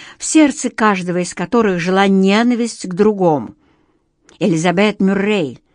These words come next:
высокая, суровая, с тонкими губами, и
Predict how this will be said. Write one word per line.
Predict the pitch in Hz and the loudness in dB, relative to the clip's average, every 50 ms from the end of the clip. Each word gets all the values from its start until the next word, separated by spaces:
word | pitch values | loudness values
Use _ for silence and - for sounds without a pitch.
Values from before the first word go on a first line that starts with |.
| _ _ _ _ - - | _ _ _ _ -20 -10
высокая, | - 170 214 - - - 208 160 - - - 107 107 | -4 -4 -4 -4 0 0 -2 -2 -2 -6 -14 -14 -14
суровая, | - - - - 202 214 220 202 175 131 - - - - _ - - - | -14 -8 -2 0 2 4 4 4 2 0 -4 -10 -16 -20 _ -20 -20 -12
с | - - - | -10 -8 -2
тонкими | - 247 233 208 - - 220 202 208 | 2 2 2 2 0 -2 -2 -2 0
губами, | 196 208 220 202 208 180 156 151 143 135 - _ _ _ _ _ _ _ _ _ _ _ _ - | 2 0 2 2 2 0 0 -2 -4 -4 -6 _ _ _ _ _ _ _ _ _ _ _ _ -2
и | 233 247 247 | 0 0 0